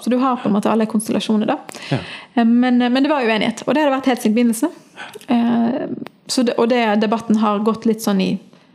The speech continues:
Speaker 2: Rundt.
Speaker 1: bølger,
Speaker 2: Ja.
Speaker 1: eh, rundt omkring. Eh, nei, altså ut ifra fasene. Men
Speaker 2: Mm.
Speaker 1: så jeg vil si at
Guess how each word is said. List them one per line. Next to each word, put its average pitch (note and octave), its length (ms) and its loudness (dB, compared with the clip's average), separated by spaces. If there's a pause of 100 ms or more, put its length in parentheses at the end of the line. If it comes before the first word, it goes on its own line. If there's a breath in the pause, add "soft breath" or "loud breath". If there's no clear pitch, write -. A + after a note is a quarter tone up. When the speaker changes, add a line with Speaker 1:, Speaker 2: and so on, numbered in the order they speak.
Speaker 2:
Rundt. - 140 -4
Speaker 1:
bølger, A2+ 480 0
Speaker 2:
Ja. A#2+ 120 -2 (280)
Speaker 1:
eh, G3+ 280 0
rundt A3 200 -2
omkring. B3 380 -2 (680 loud breath)
Eh, A3 160 2
nei, B3 140 0
altså A#3+ 160 -2 (100)
ut A#3+ 240 0
ifra G3+ 400 -2 (180)
fasene. G#3 520 -2
Men A#3+ 240 0
Speaker 2:
Mm. A3+ 160 -2 (180)
Speaker 1:
så - 100 -2
jeg C4 80 2
vil C4 80 0
si C#4+ 100 0
at A3 100 0